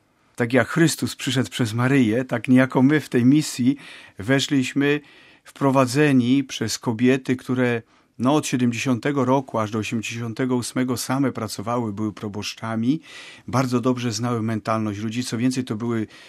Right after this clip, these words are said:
wszystkie Peruwianki, tylko przełożona była Hiszpanką, Katalanką, siostra Ma-, e, e, Nuria Soronejas. I one nam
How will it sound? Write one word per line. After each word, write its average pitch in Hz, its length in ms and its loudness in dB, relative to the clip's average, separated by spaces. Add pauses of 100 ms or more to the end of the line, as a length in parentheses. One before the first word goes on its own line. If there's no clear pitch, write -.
(360)
wszystkie 127 300 -4
Peruwianki, 127 560 0
tylko 104 340 -8
przełożona 110 580 -2
była 98 160 -6
Hiszpanką, 98 640 -8
Katalanką, 101 720 -6
siostra 107 420 -10
Ma-, 104 260 -8
e, 107 180 -12
e, 104 320 -6
Nuria 113 580 0 (420)
Soronejas. 113 960 -2 (1400)
I 143 200 0
one 185 340 -4
nam 151 320 2